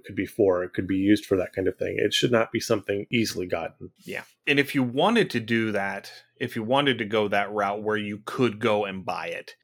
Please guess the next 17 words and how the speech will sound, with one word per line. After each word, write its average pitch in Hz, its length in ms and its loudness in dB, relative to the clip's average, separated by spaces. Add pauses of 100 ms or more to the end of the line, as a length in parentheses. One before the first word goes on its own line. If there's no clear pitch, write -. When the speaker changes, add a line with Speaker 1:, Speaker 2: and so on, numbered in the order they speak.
Speaker 2:
then 123 400 2
you 117 160 -2
need 117 360 -2
to 107 200 -4
create 107 540 -2
an 104 100 -4
economy 110 760 -6
in 101 120 -4
your 98 220 -6
world 107 440 2
for 101 420 -4 (120)
these 117 240 2
adventurers 110 760 2
who 117 180 -8
specifically 123 1000 0
go 107 380 2 (140)
out 107 260 2